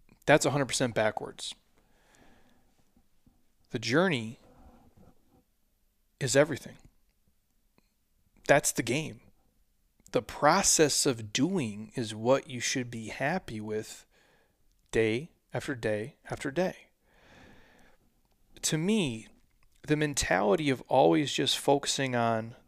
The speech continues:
the destination, it's the person who only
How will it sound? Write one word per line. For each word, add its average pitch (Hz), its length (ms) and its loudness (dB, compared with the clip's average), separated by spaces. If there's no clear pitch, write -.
the 117 100 -4
destination, 120 840 -2
it's - 440 0
the 160 140 0
person 180 600 0
who 135 600 0
only 143 640 0